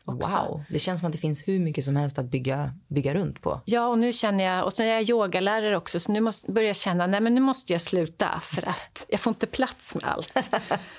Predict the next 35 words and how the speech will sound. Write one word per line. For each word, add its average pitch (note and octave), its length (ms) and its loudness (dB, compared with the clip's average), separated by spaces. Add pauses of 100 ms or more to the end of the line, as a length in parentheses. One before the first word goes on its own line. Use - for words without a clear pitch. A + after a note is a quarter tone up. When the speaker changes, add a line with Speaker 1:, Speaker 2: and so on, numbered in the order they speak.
(180)
Speaker 1:
För A3 80 2
nu A3 120 4
började A3 460 4
jag, F3+ 400 2
eh, - 300 0 (480)
jobba E3+ 360 0
med D#3+ 380 0
P F3 180 0
T-klienter - 680 -2
och E3 60 -2
så E3+ 80 -6
bara, D#3 120 -2
men C#3+ 180 -2
gud F#3 280 0
vad D3+ 160 -2
roligt D3 280 -6
det C#3+ 100 -4 (240)
här B3 400 0
var. - 260 -2 (560)
<laughs> - 600 -6
Men A#3 120 4
jag B3+ 100 4
väver C4 280 2
ihop B3+ 340 0
det - 120 -4
lite - 300 -6
så F3+ 120 2
att E3+ 60 2
Speaker 2:
Ja. F3 220 2 (280)
Speaker 1:
jag F#3+ 220 -2
coachar F3+ 880 0 (600)
och, - 220 -2 (840)
eh, - 420 -4
tränar - 640 -4 (320)
liksom, - 340 -10